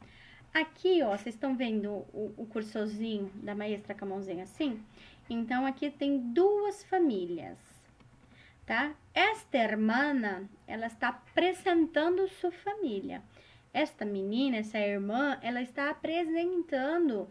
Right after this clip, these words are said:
a sua família. Então, a gente tem aqui, dentro da cabana,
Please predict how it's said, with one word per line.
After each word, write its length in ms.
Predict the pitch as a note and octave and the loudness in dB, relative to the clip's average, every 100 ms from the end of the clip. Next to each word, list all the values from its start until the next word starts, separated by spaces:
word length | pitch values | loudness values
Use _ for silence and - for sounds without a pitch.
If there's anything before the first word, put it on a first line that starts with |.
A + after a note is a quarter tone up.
| - - | -14 -12
a 120 | D#4 | -6
sua 340 | E4 - D4 D#4+ | -6 -6 -4 -4
família. 680 | - G4 F#4+ A3 F#3+ F3+ F#3 - - - | -4 -2 0 0 -4 -6 -12 -20 -20 -14
Então, 260 | - G#3 A3 | -8 -6 -4
a 100 | A3 | -4
gente 340 | G#3+ G3+ G3+ | -4 -6 -8
tem 200 | - A#3 | -8 -4
aqui, 520 | B3+ C4 - B3 D4 - | -4 -6 -6 -2 -2 -2
dentro 680 | G#3 A#3 E4+ G#4+ G4+ F4 | -4 0 2 0 -2 -2
da 160 | B3+ C4 | 0 -2
cabana, 720 | C4 C4+ G#3+ G3 F3+ E3 - | -2 -6 -4 -4 -4 -6 -10